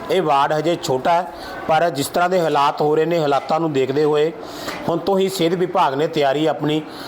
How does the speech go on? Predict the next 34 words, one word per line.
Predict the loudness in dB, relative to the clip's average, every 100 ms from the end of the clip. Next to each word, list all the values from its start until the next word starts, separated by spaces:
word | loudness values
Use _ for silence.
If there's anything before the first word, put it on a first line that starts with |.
| -12
ਸ਼ੁਰੂ | -2 0 2
ਕਰ | 2 0
ਦਿੱਤੀ | 0 0 0 0
ਹੈ |
ਤਾਂ | 0 0 0
ਜੋ | 0
ਆਉਣ | 2 2 2
ਵਾਲੇ | 2 0
ਸਮੇਂ | -2 -2 0
ਵਿੱਚ | 0 0 0 0 -4 -14 -14 -6 -2
ਮਰੀਜ਼ਾਂ | 0 0 0 2
ਨੂੰ | 0
ਕੋਈ | 0 0
ਮੁਸ਼ਕਿਲ | 0 -2 -2
ਦਾ | 0
ਸਾਹਮਣਾ | 0 -2 -2 -2
ਨਾ | 0 -2
ਕਰਨਾ | -2 -2 -2 -2
ਪਵੇ। | -2 0 0 -2 -12 -12 -4
ਇਹ | -2
ਤੁਹਾਨੂੰ | 0 2
ਵਾਰਡ | 2 2 2
ਦੀਆਂ | 0 0
ਜਿਹੜੀਆਂ | 2 0 0
ਤਸਵੀਰਾਂ | -2 0 2 2
ਦਿਖਾ | 0 0 2
ਰਹੇ | 2 0
ਹਾਂ। | -2 -8 -14 -14 -6
ਸਾਡੇ | -2 0
ਨਾਲ | 2 2 0 -4 -14 -4 0
ਡਾਕਟਰ | 0 0 0
ਵੀ | 2
ਮੌਜੂਦ | 2 2 2 2
ਨੇ | 0